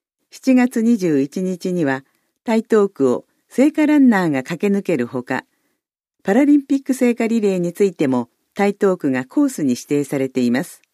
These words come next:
どちらも区の魅力を発信する絶好の機会となりますので、東京都や大会組織委員会と連携し、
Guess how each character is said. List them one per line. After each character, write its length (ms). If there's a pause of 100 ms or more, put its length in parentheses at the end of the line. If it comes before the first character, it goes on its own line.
(1040)
ど 80
ち 160
ら 100
も 200 (100)
区 140
の 160
魅 100
力 300
を 40
発 240
信 220
す 160
る 100
絶 280
好 180
の 120
機 120
会 220
と 100
な 100
り 120
ま 100
す 140
の 120
で、 200 (600)
東 220
京 220
都 120
や 220 (420)
大 220
会 220
組 120
織 220
委 160
員 100
会 240
と 120
連 180
携 240
し、 300